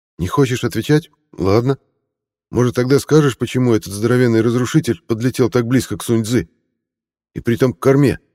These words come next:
Что мы об этом думаем, а, динозавры? И почему твой сержант оставил на борту Сиренити только тебя и ещё пару солдат?» Хотя да, сторожить меня ты можешь и в одиночку, но я совсем не рад, что твоя пушка наведена на меня.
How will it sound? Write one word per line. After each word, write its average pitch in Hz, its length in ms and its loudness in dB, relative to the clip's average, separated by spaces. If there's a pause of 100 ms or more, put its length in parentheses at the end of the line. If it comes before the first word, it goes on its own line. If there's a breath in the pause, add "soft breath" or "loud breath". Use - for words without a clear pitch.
(640)
Что - 240 0
мы 113 180 0
об 123 140 0
этом 127 260 0
думаем, 127 380 2
а, 165 200 2
динозавры? 147 540 2 (720)
И 113 80 -4
почему 147 460 2
твой 117 260 0
сержант 127 440 0
оставил 123 360 0
на 117 80 0
борту 120 300 0
Сиренити 135 440 0
только 127 280 0
тебя 139 340 2 (280)
и 127 80 -2
ещё 143 200 0
пару 117 220 2
солдат?» 117 400 0 (840)
Хотя 92 340 -2
да, 104 240 2
сторожить 117 440 -2
меня 127 200 0
ты 123 100 -2
можешь 127 280 0
и - 20 -2
в 110 60 0
одиночку, 110 520 0 (540)
но 95 100 -2
я 113 100 0
совсем 135 340 0
не 156 100 6
рад, 127 160 4
что 135 140 -6
твоя 139 200 2
пушка 135 300 -4
наведена 135 360 0
на 113 60 0
меня. 123 340 0